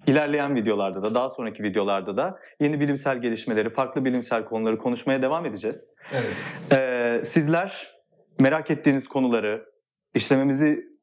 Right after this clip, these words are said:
Speaker 1: istediğiniz, merak ettiğiniz soruları, e, bizlere bu videodan, e, ve daha sonraki yine videolardan, aşağıdan yorum kısmından, Bilimfili Gmail hesabı üzerinden, mail ile, Facebook hesabından ve Twitter hesabından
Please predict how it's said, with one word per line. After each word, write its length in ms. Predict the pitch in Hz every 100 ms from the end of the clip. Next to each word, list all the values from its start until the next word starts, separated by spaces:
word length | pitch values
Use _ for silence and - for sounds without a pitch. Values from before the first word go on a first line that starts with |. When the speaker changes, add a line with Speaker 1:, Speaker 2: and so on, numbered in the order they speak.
| _
Speaker 1:
istediğiniz, 960 | 127 - 123 107 113 110 113 - - _ _ _
merak 320 | 113 117 143 135
ettiğiniz 760 | - 113 104 110 - - _ -
soruları, 680 | - 123 117 101 104 156 - - -
e, 340 | 127 120 117
bizlere 540 | 139 139 135 127 151 - _ _ _ -
bu 160 | 143 160
videodan, 600 | 139 127 113 123 165 _ _ _ _
e, 360 | 117 104 101 95
ve 140 | 117
daha 140 | 117 127
sonraki 300 | 127 113 110
yine 180 | 104 104
videolardan, 600 | 104 101 98 92 107 120
aşağıdan 440 | 120 123 113 120
yorum 260 | 117 123 127
kısmından, 600 | - 107 95 104 131 - - - - - -
Bilimfili 440 | 135 151 151 147 135
Gmail 340 | 151 147 131
hesabı 400 | 113 - 104 101
üzerinden, 600 | 95 95 92 92 104 135
mail 240 | 123 127 104
ile, 380 | 87 - - - _ - -
Facebook 540 | 147 143 - 135 - - - -
hesabından 680 | 113 107 107 101 104 110
ve 60 | 117
Twitter 320 | 113 135 123
hesabından 680 | 101 - 95 95 98 139